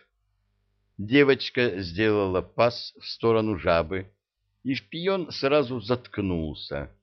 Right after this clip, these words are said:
Жабья пасть раззевалась абсолютно бесшумно. «Э, найди мне какую-нибудь палочку», — попросила Аленка брата. Илюша, недолго думая, отломил от шпиона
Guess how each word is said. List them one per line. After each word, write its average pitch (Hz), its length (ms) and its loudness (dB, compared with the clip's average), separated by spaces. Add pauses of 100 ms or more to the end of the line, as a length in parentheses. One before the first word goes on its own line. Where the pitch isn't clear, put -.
(880)
Жабья 110 540 2
пасть 123 640 0
раззевалась 95 880 -2
абсолютно 131 840 -2
бесшумно. 71 960 -8 (880)
«Э, 117 200 -6
найди 156 440 -4
мне 107 220 -2
какую-нибудь 90 800 -6
палочку», — - 800 -2 (680)
попросила 104 640 0
Аленка 90 400 0
брата. 98 580 0 (1120)
Илюша, 156 800 2
недолго 110 500 0
думая, 117 640 0
отломил 160 600 0
от 143 120 2
шпиона 117 840 0